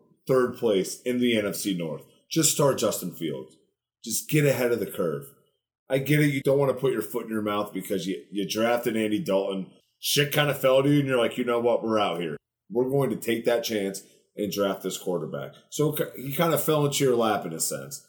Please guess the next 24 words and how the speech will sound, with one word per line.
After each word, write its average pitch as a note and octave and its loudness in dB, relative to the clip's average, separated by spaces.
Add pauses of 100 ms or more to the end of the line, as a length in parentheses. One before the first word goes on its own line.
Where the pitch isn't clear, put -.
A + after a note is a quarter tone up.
(140)
But - -8
come A#2+ -4
on, E2 -4
just - -8
cut C#3+ -2
Andy A#2+ 0
Dalton F2+ -2
loose E2+ -6 (560)
and A#2 -8
then B2+ -6
let C3 0
Justin B2+ 0
Fields A#2+ 0
start. A2 2
But G2 2 (360)
all D#3 4
in C#3+ 2
due C3+ 0
time. F2 -4 (260)
I'm C3+ 0
okay D3+ 4
with C#3 2
letting B2+ 4
Justin A#2 0